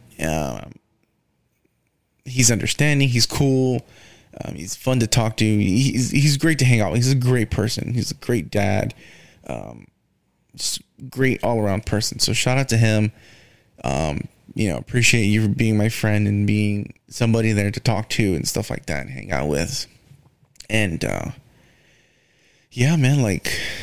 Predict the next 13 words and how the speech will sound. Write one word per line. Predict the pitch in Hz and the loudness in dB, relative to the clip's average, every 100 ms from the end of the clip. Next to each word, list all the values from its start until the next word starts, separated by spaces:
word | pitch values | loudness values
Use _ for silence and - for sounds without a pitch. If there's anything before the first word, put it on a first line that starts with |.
| - - - - | -16 -20 -20 -6
the | 117 | -2
reason | 127 160 120 | 0 0 -4
why | 104 117 147 | -2 0 2
I'm | 113 104 | 2 2
leaving, | 107 104 107 104 113 - - | 2 2 2 2 0 -4 -6
which | 110 | -4
I | - | -4
didn't | - 95 | -4 -6
really | 113 | -6
say, | - - 120 127 104 | -8 -6 0 2 2
is | 107 | 0
because, | 113 - 113 110 107 - - - - _ _ _ 90 | -2 -2 0 0 0 -4 -12 -20 -20 _ _ _ -2
um, | 104 69 58 53 | 0 0 -2 -4